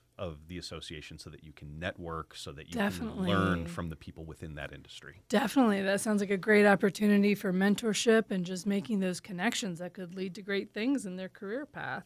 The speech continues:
Speaker 1: Absolutely.
Speaker 2: Fantastic. And so I remember when I first came on board at Tucson Metro Chamber, so a little more than four years ago,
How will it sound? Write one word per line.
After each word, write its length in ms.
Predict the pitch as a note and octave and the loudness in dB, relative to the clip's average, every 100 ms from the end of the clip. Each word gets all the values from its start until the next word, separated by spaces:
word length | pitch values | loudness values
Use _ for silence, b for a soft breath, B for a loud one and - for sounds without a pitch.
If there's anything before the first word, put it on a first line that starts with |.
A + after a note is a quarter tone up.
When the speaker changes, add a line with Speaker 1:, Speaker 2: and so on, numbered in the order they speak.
| - | -6
Speaker 1:
Absolutely. 560 | E2+ - - - C#2+ - - A2 | -6 -6 -14 -14 -16 -20 -20 -12
Speaker 2:
Fantastic. 1080 | A#3 C4 C4 - F3+ B3+ - D3+ D3+ - _ b b b b | -6 -4 -6 -8 -10 -10 -12 -12 -14 -16 _ b b b b
And 360 | - B3+ B3+ C4 | 10 12 12 10
so 520 | B3+ - C4+ B3+ B3 | 4 4 10 12 12
I 180 | - B3+ | 12 12
remember 580 | E4 F#4+ A#3+ A3 G3 G3 | 12 10 8 6 6 6
when 160 | G3 F#3+ | 6 4
I 80 | F#3 | 2
first 300 | - G#3 - | 2 0 0
came 240 | G#3+ F#3+ | 2 4
on 200 | G3 G3 | 6 4
board 480 | F3+ F3+ F#3 F3+ F3+ | 4 6 8 8 6
at 180 | F3+ F3 | 2 -2
Tucson 380 | G3+ F3+ G3 | -2 -2 0
Metro 320 | F#3 F3 G3 F3+ | 0 -2 -4 -6
Chamber, 520 | - F3+ F3 F3+ F#3+ | -6 -8 -6 -4 -4
so 240 | F#3 F#3 | -6 -6
a 40 | F3 | -6
little 200 | F3+ F3+ | -4 -6
more 180 | F3+ F3+ | -6 -6
than 160 | F3+ | -6
four 220 | D#3 F#3 | -6 -2
years 300 | F3 F#3+ F#3+ | 0 2 0
ago, 420 | F#3 E3+ E3 F3 | 0 -2 0 0